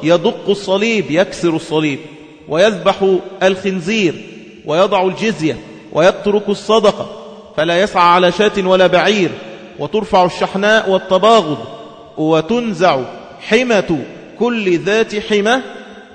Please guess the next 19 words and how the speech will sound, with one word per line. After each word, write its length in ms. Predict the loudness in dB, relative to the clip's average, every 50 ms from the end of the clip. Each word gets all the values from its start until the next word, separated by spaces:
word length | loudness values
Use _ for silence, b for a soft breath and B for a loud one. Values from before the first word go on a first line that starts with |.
| -10 0 0
حتى 320 | 0 0 2 2 2 2
يدخل 520 | 2 2 0 -4 -4 -4 -4 -2 0 2
الوليد 540 | 4 4 4 4 4 4 2 0 -2 -2 0
يده 440 | 2 4 4 4 4 4 2 2 0 -2 -4
في 60 | -4
الحية 520 | -4 -4 -2 0 0 0 2 2 2 0
فلا 280 | 0 0 -2 2 2 2
تضره، 760 | 2 0 -2 0 0 0 2 2 0 0 0 -2 -8 -10 -14 -18 -20 -18 -8 -4
فيصير 600 | -2 -2 -2 -2 -4 -6 -6 -6 -4 -4 -4 -6 -6 -10 -14 -10 -8
في 60 | -6
الأرض 500 | -6 -6 -2 0 0 0 0 -2 0 0
الأمان، 720 | 0 0 0 -2 -2 0 2 2 2 2 2 0 -2 -6 -10 -12 -16 -20 -20 -20 -20 -14 -6
لا 300 | -2 2 4 4 4 4
معنى 500 | 2 0 0 0 -2 -2 -2 -2 -2 -4 -8 -14 -18 -20 -18 -14
للافتراس 1500 | -8 -4 -2 -2 -2 0 -2 -4 -4 -6 -10 -8 -4 -4 0 0 -2 -4 -4 -6 -2 -2 2 4 4 6 6 4 2 2 -2 -4 -4 -4 -4
أو 120 | -4 -2 -2
نحو 340 | -4 -4 -4 -2 -2 -2
من 280 | -2 -4 -6 -6 -6 -6
هذا، 600 | -2 0 2 2 2 2 2 -2 -4 -4 -8 -14